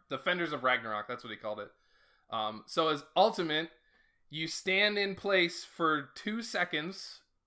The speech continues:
using the Gjallarhorn to call forth the Defenders of Ragnarok, or the Defenders from Ragnarok. So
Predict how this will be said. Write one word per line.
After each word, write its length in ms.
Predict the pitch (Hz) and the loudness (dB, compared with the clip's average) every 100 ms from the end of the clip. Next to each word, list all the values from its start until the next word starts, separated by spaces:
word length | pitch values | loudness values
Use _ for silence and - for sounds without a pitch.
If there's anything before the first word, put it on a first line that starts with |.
| _ _ _ - | _ _ _ -12
using 640 | 160 185 180 175 165 151 | -6 -4 -2 -2 -4 -4
the 100 | 151 | -4
Gjallarhorn 920 | 123 147 170 143 131 123 117 127 160 _ _ _ _ - | 6 8 8 6 2 -4 -4 -6 -10 _ _ _ _ -10
to 100 | 147 | -10
call 440 | 131 - 165 170 | -10 0 2 4
forth 360 | 170 165 160 160 156 | 2 0 0 0 -4
the 80 | |
Defenders 580 | 143 135 - 139 139 131 | -6 -4 -2 0 0 -2
of 140 | 127 117 | -2 2
Ragnarok, 680 | 127 117 113 110 113 113 - _ _ _ 131 | 2 2 -2 -4 -4 -4 -8 _ _ _ -6
or 60 | |
the 120 | 135 | -4
Defenders 440 | 131 139 156 147 131 | -4 -2 -2 -2 -6
from 180 | 139 123 | -6 -4
Ragnarok. 500 | 123 117 113 110 107 _ _ _ _ _ _ _ _ _ _ _ - | -2 -4 -6 -6 -8 _ _ _ _ _ _ _ _ _ _ _ -8
So 340 | - 165 165 | 2 2 2